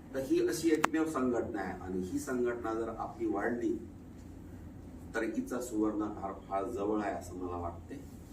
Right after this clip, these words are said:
आज आपल्याकडे तीन वेगळे पाहुणे आलेले आहेत, त्यांना आपला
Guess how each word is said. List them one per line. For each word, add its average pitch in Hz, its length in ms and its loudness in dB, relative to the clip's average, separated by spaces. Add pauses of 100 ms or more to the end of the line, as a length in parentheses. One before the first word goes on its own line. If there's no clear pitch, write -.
(240)
आज 98 180 4
आपल्याकडे 101 600 0 (420)
तीन 113 260 2
वेगळे 101 280 4 (460)
पाहुणे 107 280 2
आलेले 98 400 2
आहेत, - 360 -6
त्यांना 101 280 2
आपला 104 580 -2